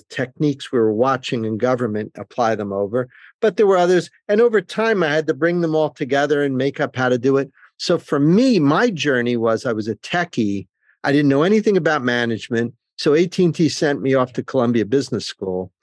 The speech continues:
to learn to be a manager. And it was like putting a square thing in a round hole. I was not, but I learned and I absorbed. So my experience is separate.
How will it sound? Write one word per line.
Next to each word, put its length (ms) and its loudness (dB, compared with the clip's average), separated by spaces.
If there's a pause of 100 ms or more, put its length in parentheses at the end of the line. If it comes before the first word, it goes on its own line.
(360)
to 60 0
learn 560 0
to 100 -6
be 180 0
a 60 0
manager. 720 -4 (320)
And 420 -2
it 320 2
was 300 0
like 340 2 (160)
putting 320 0
a 140 -2
square 640 0
thing 540 0 (120)
in 140 -4
a 100 0
round 720 -2
hole. 460 0
I 220 0
was 300 0
not, 380 -2 (340)
but 120 2
I 100 4
learned 640 2
and 120 0
I 100 0
absorbed. 340 0
So 340 -2
my 240 0
experience 640 -2
is 160 -6
separate. 440 -4